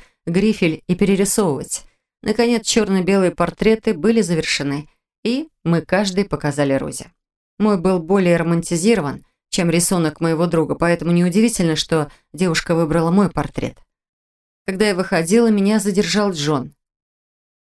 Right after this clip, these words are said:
«Сильно не волнуйся, хорошо?» — написал он на листке, и я улыбнулась. «Не буду», — пообещала я, но Джон еще не закончил. Когда я выходил за чаем, столкнулся с Яном Арсом.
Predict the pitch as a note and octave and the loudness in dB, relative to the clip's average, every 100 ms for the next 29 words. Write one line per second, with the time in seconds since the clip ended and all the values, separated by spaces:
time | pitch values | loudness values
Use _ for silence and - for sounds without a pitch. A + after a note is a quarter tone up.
0 | _ _ - E3+ G#3 A#3 A#3 A3 G#3 D#3+ | _ _ -4 0 4 4 2 0 0 0
1 | D3 - C#3+ D3+ D3 - G#3+ A3+ - E3+ | -2 -4 -6 -4 -2 -2 -2 -4 -6 -2
2 | G3 - G3 F3 F3 E3+ E3+ - B3 A#3 | 0 0 0 0 0 0 -2 -2 0 0
3 | E3 F3+ F3+ C#3+ D3 C#3+ C3+ - - _ | 0 0 0 -2 -2 -2 -4 -8 -14 _
4 | _ _ _ - G#3 C4 E3+ D3 C#3 D3 | _ _ _ 0 4 4 2 -2 -2 -6
5 | - _ D#3+ D#3 D#3 - F#3 G3 F#3+ F#3+ | -8 _ -6 -2 -2 0 2 2 2 0
6 | F#3+ F3 D#3 D3 F#3+ F#3+ E3 F3+ F3+ F3+ | 0 0 -2 0 0 0 0 -2 -2 -2
7 | G3+ D#3+ C#3 - B2+ - _ _ _ _ | -2 -2 -4 -6 -12 -18 _ _ _ _
8 | D3 C#3+ F#3 A#3+ A3 G3+ D#3 F3+ G#3+ A3 | -8 -2 2 2 2 0 -2 0 0 -2
9 | A3 F3 D#3+ D#3 - D#3 - F#3+ A3 A3+ | -2 0 0 -2 -2 -4 0 -2 0 0
10 | A3+ G#3+ A#3 A3+ D#3+ D3 - D3 | 0 0 0 0 -2 -2 -4 -6